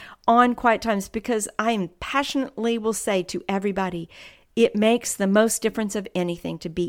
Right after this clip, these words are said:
in the Word. So if you need some help there, go back and listen to those. The next thing, good works are gonna take a good amount of time. I mean, that's just the deal. There's no way to do things for the Lord and not have to make choices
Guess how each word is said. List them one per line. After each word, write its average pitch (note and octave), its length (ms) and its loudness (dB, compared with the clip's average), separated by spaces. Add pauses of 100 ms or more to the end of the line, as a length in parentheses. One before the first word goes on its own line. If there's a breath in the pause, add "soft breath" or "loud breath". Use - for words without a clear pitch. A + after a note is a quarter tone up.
in F3 140 -6
the F3 80 -6
Word. F3 340 -8 (100)
So - 160 -10
if F#3+ 100 -12
you F#3 40 -4
need B3 160 0
some D4 140 -2
help B3+ 320 -2
there, G#3+ 260 -2
go G3+ 180 -2
back F#3+ 280 -4
and F#3 100 -4
listen F#3 260 -6
to F#3 80 -4
those. F#3 440 -6 (840 loud breath)
The A#3+ 120 6
next C4+ 340 4
thing, E3+ 320 -4 (400 soft breath)
good C#4 300 2
works C4 380 2
are A3+ 100 0
gonna C4 220 2
take C4 360 -2
a G3+ 60 -2
good A3 180 2
amount G#3+ 280 0
of G3+ 60 -6
time. G#3+ 440 -6
I G#3 60 -4
mean, G3+ 140 0
that's A3+ 280 -2
just - 320 -8
the A3 80 0
deal. G#3 320 -6
There's G3+ 240 -2
no A#3 240 2
way C4 200 0
to C4 200 -12
do A#3 540 -4 (280 loud breath)
things A#3 300 0
for A3 160 -4
the G#3 120 -2
Lord G3 360 0 (420 loud breath)
and G3+ 300 2
not A3 340 0
have A#3 340 -4
to A#3 100 0
make G3+ 320 -2
choices G3 960 0